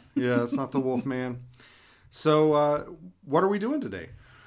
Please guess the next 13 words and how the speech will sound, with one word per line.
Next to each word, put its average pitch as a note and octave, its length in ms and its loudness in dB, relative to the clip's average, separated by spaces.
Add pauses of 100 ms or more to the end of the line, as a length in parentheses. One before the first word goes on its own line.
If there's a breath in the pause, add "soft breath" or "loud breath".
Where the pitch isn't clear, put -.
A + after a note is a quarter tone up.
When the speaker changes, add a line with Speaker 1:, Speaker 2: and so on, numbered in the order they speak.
(320 loud breath)
Speaker 1:
We're G#3+ 120 -4
gonna C4+ 260 2
talk G#3+ 260 -4
about F3 480 -10
some F#3+ 160 -12
of F#3+ 140 -10
our F3 200 -10
favorite A3 680 -4
movies F#3 680 -10 (760 loud breath)
to A3 140 -8
watch F#3 420 -6
during F#3+ 220 -6
Halloween. E3+ 720 -10